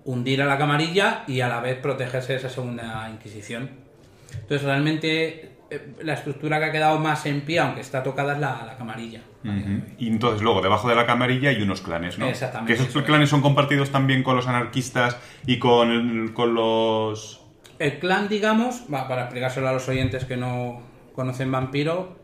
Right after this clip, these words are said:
Speaker 1: el clan o línea de sangre, digamos, cuando a ti crean un vampiro, tu sire, que es tu creador, tiene una línea de sangre, entonces te transmite tu,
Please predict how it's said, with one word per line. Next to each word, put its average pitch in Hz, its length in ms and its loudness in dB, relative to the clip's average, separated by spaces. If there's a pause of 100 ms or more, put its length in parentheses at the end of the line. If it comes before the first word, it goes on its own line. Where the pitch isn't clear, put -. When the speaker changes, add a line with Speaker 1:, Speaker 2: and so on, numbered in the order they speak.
(160)
Speaker 1:
el 127 180 -10
clan 156 300 2
o 135 60 -2
línea 143 300 0
de 143 60 -2
sangre, 165 360 -6
digamos, 156 400 -4
cuando 117 280 -8
a 113 80 -14
ti 135 600 -4
crean 135 260 0
un 143 100 2
vampiro, 170 500 -2
tu 127 140 -6
sire, 151 340 -2
que 120 120 -12
es - 120 -16
tu 113 160 -12
creador, 135 560 0 (600)
tiene 135 140 0
una 139 120 4
línea 135 240 2
de 120 60 -8
sangre, 120 260 -8
entonces 131 260 -4
te 135 120 -2
transmite 135 880 -6
tu, 110 760 -10